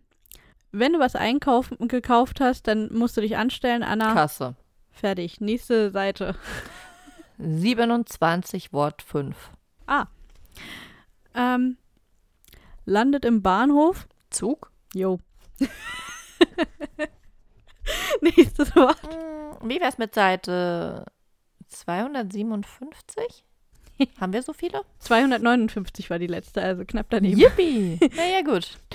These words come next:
Speaker 2: Und dann hätte ich mal zur Abwechslung gern das vierte Wort von hinten.
Speaker 1: Mhm, okay.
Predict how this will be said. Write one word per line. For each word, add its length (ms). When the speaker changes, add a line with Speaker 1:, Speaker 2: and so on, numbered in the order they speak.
Speaker 2:
Und 100
dann 120
hätte 240
ich 100
mal 140
zur 140
Abwechslung 540
gern 240
das 160
vierte 380
Wort 180
von 180
hinten. 460
Speaker 1:
Mhm, 680
okay. 400